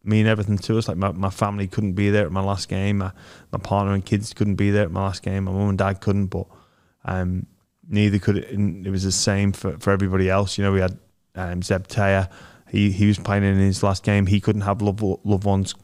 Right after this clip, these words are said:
you know, fly over from Australia. Um, couldn't have, have his,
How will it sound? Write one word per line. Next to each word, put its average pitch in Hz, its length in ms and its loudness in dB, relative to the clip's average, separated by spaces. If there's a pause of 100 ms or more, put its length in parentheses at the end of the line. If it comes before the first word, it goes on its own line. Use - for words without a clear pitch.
(100)
you 95 140 -4
know, 101 180 2 (120)
fly 98 300 0
over 101 280 4
from 101 240 0
Australia. 98 760 2
Um, 92 460 -4
couldn't 101 180 -2
have, 92 320 0
have 95 200 -2
his, 95 240 2